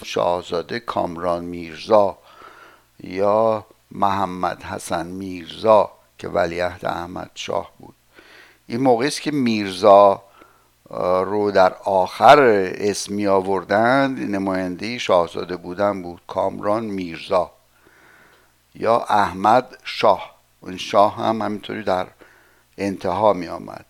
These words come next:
در ضمن حالا باز حرف تو حرف میاد، کامرانی تهران به اسم همین آقای کامران میرزا نامگذاری شده.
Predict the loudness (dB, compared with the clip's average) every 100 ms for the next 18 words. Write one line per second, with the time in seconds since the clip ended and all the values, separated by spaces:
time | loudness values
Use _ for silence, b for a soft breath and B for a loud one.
0 | _ b b b _ -4 -4 -4 -8 -8
1 | -6 -6 -2 -2 -4 -4 -2 -2 -2 0
2 | 2 0 -4 -6 -6 -4 -2 -2 -2 -8
3 | -8 -14 -12 -10 -8 -6 -6 -6 -10 -8
4 | -8 -8 -10 -10 -10 -10 -10 -12 b b
5 | b b -8 -8 -6 -8 -10 -12 -10 -4
6 | -2 -2 -8 _ b _ -10 -10 -10 -14
7 | -14 -14 -14 -16 -18 -20